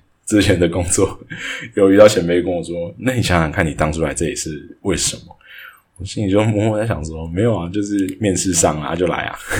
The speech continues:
<laughs> 就来试试看啊。”对，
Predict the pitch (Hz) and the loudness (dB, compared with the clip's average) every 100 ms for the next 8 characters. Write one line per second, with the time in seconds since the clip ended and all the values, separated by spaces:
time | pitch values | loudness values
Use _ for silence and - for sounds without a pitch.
0 | - - - - - - - - - - | -4 -8 -10 -8 -6 -6 -8 -10 -12 -4
1 | - 107 90 110 95 101 92 85 73 71 | 8 10 10 6 0 -2 2 0 0 -8
2 | - _ - - 71 | -12 _ -12 -6 -6